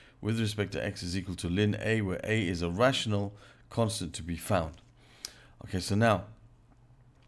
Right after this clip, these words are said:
we want to integrate this with respect to x first. Now here we have something in a similar kind of a light where we have, um, the reverse of the chain rule, but slightly different.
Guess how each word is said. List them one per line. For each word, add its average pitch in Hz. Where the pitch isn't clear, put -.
we 101
want 110
to -
integrate 107
this 123
with 87
respect 95
to -
x 95
first. -
Now 92
here 135
we 147
have 123
something 110
in 95
a 98
similar 127
kind 101
of 87
a 82
light 90
where 87
we 85
have, 92
um, 92
the 95
reverse 101
of 87
the 87
chain 107
rule, 80
but -
slightly 104
different. 90